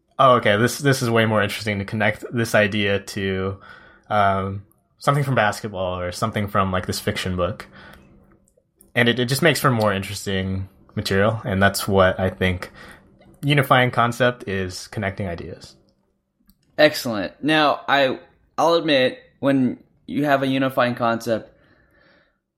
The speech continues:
Speaker 2: a lot of ideas are just gonna be tested on. So if, if you're doing all these ideas,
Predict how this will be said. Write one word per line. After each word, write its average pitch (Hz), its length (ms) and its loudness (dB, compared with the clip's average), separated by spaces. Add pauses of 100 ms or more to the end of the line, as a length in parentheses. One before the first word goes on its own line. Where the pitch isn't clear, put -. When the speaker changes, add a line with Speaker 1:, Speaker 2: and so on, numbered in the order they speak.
(200)
Speaker 2:
a 151 60 4
lot 160 240 4
of 190 120 0
ideas 135 800 2 (800)
are 156 60 4
just 151 220 -4
gonna 170 160 0
be 131 120 -2
tested 135 460 0
on. 98 300 0 (300)
So 139 600 2 (160)
if, - 560 -2 (480)
if - 200 2
you're 208 120 2
doing 214 240 2
all 156 200 4
these 143 180 0
ideas, 147 640 -2